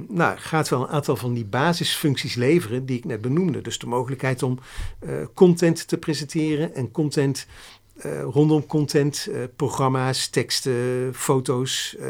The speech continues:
video's, eh, ehm, discussies mogelijk te maken en gemeenschappen te bouwen.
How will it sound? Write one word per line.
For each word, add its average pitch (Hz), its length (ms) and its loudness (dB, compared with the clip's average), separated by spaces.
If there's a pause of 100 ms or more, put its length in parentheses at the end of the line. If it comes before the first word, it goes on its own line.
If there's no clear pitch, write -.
(360)
video's, 131 640 0 (460)
eh, 147 600 -4
ehm, 139 260 -2
discussies - 500 0
mogelijk 156 380 2
te 165 100 -6
maken 143 280 -4
en 151 60 -4
gemeenschappen 170 500 -2
te - 80 -12
bouwen. 101 320 -8